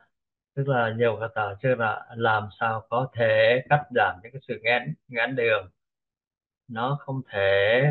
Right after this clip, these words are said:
là cái transit ở trong cộng đồng, nó sẽ plan và tài trợ những cái chỉ, nó không phải những transit không,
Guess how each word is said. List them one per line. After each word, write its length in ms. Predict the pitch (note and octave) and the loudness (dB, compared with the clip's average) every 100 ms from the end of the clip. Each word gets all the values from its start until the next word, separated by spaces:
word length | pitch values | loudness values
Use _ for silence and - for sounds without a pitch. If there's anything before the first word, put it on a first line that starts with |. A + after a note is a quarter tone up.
| C#3+ - | -2 -8
là 340 | A2 G#2+ G#2 A#2 | -6 -2 -2 -2
cái 100 | C3 C3 | -6 -4
transit 360 | C3+ B2 D3+ D3 - | -4 0 -2 -2 -10
ở 120 | - | -14
trong 140 | - A#2 | -10 -8
cộng 200 | A2 A2+ | -8 -4
đồng, 380 | A2+ A#2+ A2 G2+ | 2 4 2 -2
nó 100 | A2+ A#2 | -10 -8
sẽ 260 | B2 C3 C#3 D3+ _ _ _ - | -4 -2 -2 -4 _ _ _ 0
plan 480 | B2 C3 B2+ A#2 G#2 - - _ | 2 4 4 2 -4 -14 -20 _
và 540 | - A2 A2+ A2 G#2+ F#2+ _ _ | -6 0 4 4 2 -2 _ _
tài 220 | A#2+ A2+ - | 2 2 0
trợ 340 | A#2 G#2+ G2 G#2 | 2 2 0 -6
những 140 | A#2 | -6
cái 100 | C3 - | -6 -4
chỉ, 260 | G2+ F#2+ G2 | -4 -6 -2
nó 180 | B2 C#3 | -2 -2
không 120 | C3+ | -2
phải 180 | G#2+ F#2+ | -2 -2
những 180 | G2 - - | -6 -16 -8
transit 440 | C3+ B2+ B2+ D3 - | -2 -2 2 0 0
không, 380 | B2 B2+ B2 | -2 0 0